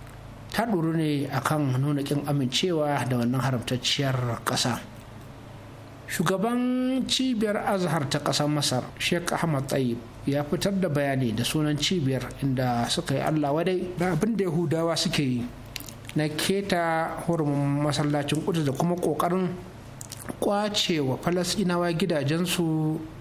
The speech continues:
ta hanyar amfani da ƙarfin bindiga.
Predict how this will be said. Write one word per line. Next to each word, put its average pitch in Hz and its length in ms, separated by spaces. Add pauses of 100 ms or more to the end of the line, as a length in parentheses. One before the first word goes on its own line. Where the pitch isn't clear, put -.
(640)
ta 151 80
hanyar 160 400
amfani 139 680
da 127 280
ƙarfin 131 520
bindiga. 123 520